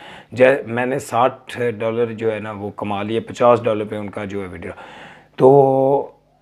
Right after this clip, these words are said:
अगले दिन जब मैं सुबह उठता हूँ तो मेरा जो है ना वो अकाउंट ही उन्होंने बैन कर दिया।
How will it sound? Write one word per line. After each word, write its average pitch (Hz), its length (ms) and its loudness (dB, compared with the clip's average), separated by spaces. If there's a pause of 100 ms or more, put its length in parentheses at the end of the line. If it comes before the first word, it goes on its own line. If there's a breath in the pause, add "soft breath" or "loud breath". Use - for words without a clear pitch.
(380)
अगले 139 260 4
दिन 147 180 2
जब 143 120 0
मैं 143 140 -4
सुबह 131 240 -2
उठता 127 280 -2
हूँ 123 120 -8
तो 120 80 -12
मेरा 110 320 -2
जो 110 240 -2
है 98 140 -2
ना 95 120 -10
वो 92 160 -6
अकाउंट 92 380 -8
ही 143 60 -8
उन्होंने 135 260 -8
बैन 110 260 -4
कर 107 120 -6
दिया। 101 260 -8